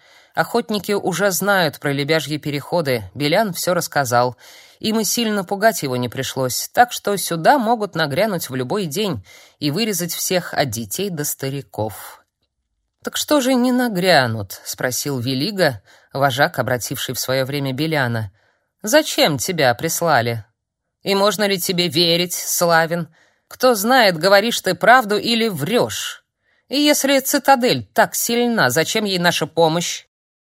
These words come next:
Он глядел на Славина насмешливо, словно уличил его в нелепой лжи.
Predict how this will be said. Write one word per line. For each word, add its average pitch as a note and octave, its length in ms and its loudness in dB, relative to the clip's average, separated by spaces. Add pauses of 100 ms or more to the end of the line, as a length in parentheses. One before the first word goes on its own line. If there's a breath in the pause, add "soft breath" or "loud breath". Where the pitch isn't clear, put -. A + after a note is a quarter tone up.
(880)
Он G3+ 160 -6
глядел F#3+ 380 -4
на F#3+ 120 -4
Славина F#3 460 -2
насмешливо, E3+ 840 -4
словно E3+ 500 -6
уличил E3+ 560 -8
его E3 320 -4
в D3 80 -8
нелепой E3+ 400 -6
лжи. D3 480 -6